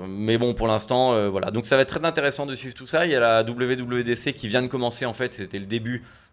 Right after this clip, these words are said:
de la W W D C. Donc il y a beaucoup de choses qui vont être sans doute annoncées par Apple, peut-être aux développeurs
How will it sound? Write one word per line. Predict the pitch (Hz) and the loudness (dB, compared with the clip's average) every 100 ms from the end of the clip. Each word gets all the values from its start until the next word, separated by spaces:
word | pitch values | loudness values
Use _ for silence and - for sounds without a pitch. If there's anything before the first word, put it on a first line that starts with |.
| _ 110 | _ -4
de | 113 | 2
la | 110 | 4
W | 110 | 4
W | 107 110 | 0 -2
D | |
C. | 110 151 | 0 -2
Donc | 143 107 | -2 -2
il | 104 | -4
y | |
a | |
beaucoup | 98 98 127 143 | -4 -8 -10 -8
de | |
choses | - 139 | -6 -8
qui | - | -6
vont | 113 | -4
être | 110 | -4
sans | - 113 | -4 -8
doute | 110 - | -6 -4
annoncées | 110 117 - 127 | -2 -4 -4 -2
par | 110 | 2
Apple, | 107 120 123 | 2 2 0
peut-être | 113 107 117 - - - - | -2 -4 -4 -6 -20 -20 -10
aux | - 123 | -2 2
développeurs | 120 113 117 127 120 - | 2 2 2 4 2 2